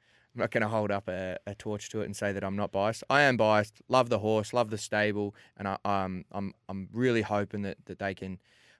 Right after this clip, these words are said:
Speaker 2: pull it out. But I think if you were at track work yesterday, I, you know, I love going to track work and watching, and I had the binoculars out up there with Simon, and I thought Wolfie's work was about as impressive as you get.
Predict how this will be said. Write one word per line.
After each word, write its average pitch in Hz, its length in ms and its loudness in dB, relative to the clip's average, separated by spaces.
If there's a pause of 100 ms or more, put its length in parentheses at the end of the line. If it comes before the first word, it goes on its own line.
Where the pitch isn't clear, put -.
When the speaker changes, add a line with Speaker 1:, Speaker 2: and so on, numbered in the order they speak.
Speaker 2:
pull 131 160 2
it 104 80 4
out. 117 260 4
But 113 180 2 (100)
I 104 80 -4
think 120 380 -4 (300)
if - 120 -10
you 143 100 2
were 135 120 6
at - 80 0
track 127 240 2
work 123 200 2
yesterday, 127 360 2
I, 110 180 4
you 107 160 -4
know, 107 140 0
I 113 120 2
love 110 240 2
going 107 200 -2
to 104 60 -4
track 107 260 -4
work 107 200 0
and 101 120 -6
watching, 113 360 -4
and 104 120 0
I 101 160 -2
had 104 120 0
the 98 80 -6
binoculars 104 540 -2
out 104 160 2
up 104 120 0
there 104 200 0
with 101 100 -4
Simon, 113 440 -2
and 98 180 -4 (380)
I 104 140 2
thought 107 280 -2 (240)
Wolfie's 107 420 -4
work 104 300 0
was 101 180 -4
about 101 300 0
as 95 100 -8
impressive 98 440 -6
as 90 120 -10
you 85 60 -16
get. 113 260 0